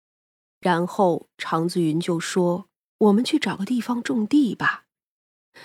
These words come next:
他们从龙阳关一路南下，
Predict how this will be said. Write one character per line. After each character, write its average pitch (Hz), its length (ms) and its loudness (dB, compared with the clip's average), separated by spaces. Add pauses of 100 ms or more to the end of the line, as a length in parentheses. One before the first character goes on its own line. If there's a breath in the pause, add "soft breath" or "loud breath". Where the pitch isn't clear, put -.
(500 loud breath)
他 196 120 2
们 190 120 2
从 196 200 0
龙 190 180 4
阳 175 240 0
关 196 360 2
一 185 140 -2
路 190 140 2
南 151 260 -2
下， - 440 -8